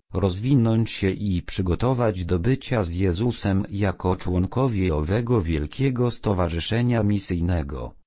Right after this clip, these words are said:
które zamierza dokonać nawrócenia ziemi w następnym wieku. Pamiętacie, jak przy pewnej okazji, gdy Jan był już w podeszłym wieku i jego praca zbliżała się ku końcowi,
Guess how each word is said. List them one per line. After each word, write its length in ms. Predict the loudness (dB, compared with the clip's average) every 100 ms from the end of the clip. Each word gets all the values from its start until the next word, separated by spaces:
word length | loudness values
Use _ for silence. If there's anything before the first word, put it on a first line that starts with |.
| -16
które 340 | -2 2 4
zamierza 540 | 4 2 4 2 2 0
dokonać 680 | -2 -2 0 2 0 -4 -4
nawrócenia 840 | 0 0 0 -2 0 2 4 2
ziemi 480 | 2 2 2 2 0
w 60 | 0
następnym 720 | 0 0 0 0 2 0 0
wieku. 520 | -2 -6 -8 -10 -10 -12 _ _ _ -4
Pamiętacie, 800 | 0 2 2 0 -2 0 0 2
jak 240 | 0 -2
przy 200 | -6 -2
pewnej 520 | 0 0 2 2 2
okazji, 760 | 0 0 0 0 -2 -8 -14 -18 -20 -6
gdy 360 | -2 2 2
Jan 420 | 2 2 2 2
był 260 | 2 2 2
już 340 | 2 0 -2 -10
w 80 | -4
podeszłym 760 | -2 0 0 0 0 2 2
wieku 480 | 2 0 0 -4 -4
i 180 | -4 0
jego 380 | 0 2 2 2
praca 520 | 0 0 0 0 0
zbliżała 760 | -2 0 0 0 2 2 0
się 220 | 0 -4
ku 200 | -2 -4
końcowi, 840 | -2 0 0 0 0 0 0 -2 -4